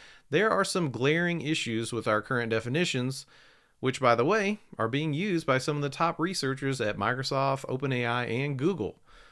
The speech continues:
Microsoft and Open A I face criticism for citing a controversial definition of intelligence by Linda Gottfredson in a paper on artificial general intelligence.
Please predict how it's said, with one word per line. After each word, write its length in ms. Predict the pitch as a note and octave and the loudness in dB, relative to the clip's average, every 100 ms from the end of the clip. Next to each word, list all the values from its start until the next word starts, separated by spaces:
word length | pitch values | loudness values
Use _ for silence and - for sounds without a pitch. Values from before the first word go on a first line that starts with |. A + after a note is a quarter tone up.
| - _ - | -20 _ -4
Microsoft 580 | G#2+ D3+ E3+ F3+ E3+ E3+ | 2 2 2 2 2 0
and 340 | D#3 F#3 G3+ - | 0 0 0 0
Open 220 | D#3+ D#3 | 0 0
A 140 | C#3 B2+ | 0 0
I 160 | B2 | 0
face 320 | B2+ C#3+ D#3+ | 0 -2 -2
criticism 800 | - F3 G#3 G#3+ B2 A2 C3+ F3 - - _ - | -2 0 2 0 0 0 -2 -4 -6 -20 _ -4
for 120 | C3 | -2
citing 400 | - D#3 F3 D#3 | 4 4 4 0
a 100 | C3 | -4
controversial 1000 | - D#3+ F3+ E3+ C3 D3 D3 C#3 C#3 C#3 - - | -2 -2 -2 -2 0 -2 -2 0 0 -2 -8 -8
definition 560 | - C3 B2 A#2+ B2 B2 | -2 0 0 -2 -2 -4
of 140 | A#2 | -4
intelligence 540 | B2+ A#2 A2 A2 A2+ G#2+ | -4 -4 -2 -2 -4 -4
by 320 | G#2 G#2 G#2+ | 0 2 0
Linda 480 | - G#2 C#3 D#3+ C#3+ | -6 -6 -2 -2 -2
Gottfredson 840 | G#2 A2 B2 - G2+ E2+ - E2 F2+ - - - | -2 2 2 0 -8 -8 -10 -10 -12 -16 -20 -12
in 140 | A#2 D3+ | -4 -4
a 80 | D3 | 0
paper 380 | D3 C3+ C3+ | 0 2 2
on 220 | A#2 A#2+ B2+ | 2 0 0
artificial 540 | A#2 C3 C3+ B2+ C#3 | 0 0 -2 -2 -2
general 360 | G#2+ G#2 G#2+ A2 | -4 -4 -4 -6
intelligence. 720 | G#2+ D#3 D#3 A2 F2 - | -4 0 0 -2 -6 -12